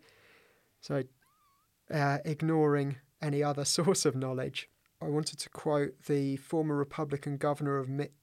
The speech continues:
uh, Indiana, Mitch Daniels, who was Mike Pence's predecessor, who said in twenty ten about, uh, the death of Howard Zinn,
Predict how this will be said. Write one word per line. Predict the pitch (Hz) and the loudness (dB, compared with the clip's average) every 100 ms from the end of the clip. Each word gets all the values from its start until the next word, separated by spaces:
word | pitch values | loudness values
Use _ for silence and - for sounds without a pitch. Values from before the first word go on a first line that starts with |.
| _ - | _ -8
uh, | 143 139 139 | -4 -4 -4
Indiana, | - 147 147 147 147 131 | -2 -2 2 4 2 0
Mitch | 135 143 - - | -2 -2 -2 -2
Daniels, | 156 151 139 131 143 | 0 0 -2 -6 -8
who | - 139 | -6 -4
was | 139 139 | -4 -4
Mike | 143 147 - | -2 -4 -4
Pence's | - 143 - 143 - | -6 -6 -4 -6 -6
predecessor, | - 156 147 - 135 127 143 143 - - _ _ _ _ | -2 0 0 -2 -4 -4 -4 -6 -10 -20 _ _ _ _
who | - 139 | -6 -2
said | 147 151 | 0 2
in | 151 | 0
twenty | - 160 147 143 | -2 -4 -4 -4
ten | 139 151 135 135 175 _ | -4 -4 -2 -6 -10 _
about, | 147 143 143 139 - | -6 -2 -2 -4 -6
uh, | 143 139 | -6 -6
the | 131 | -6
death | 139 151 - | -2 -2 -4
of | 151 | -10
Howard | - 151 143 135 | -2 0 0 0
Zinn, | 147 147 | 0 0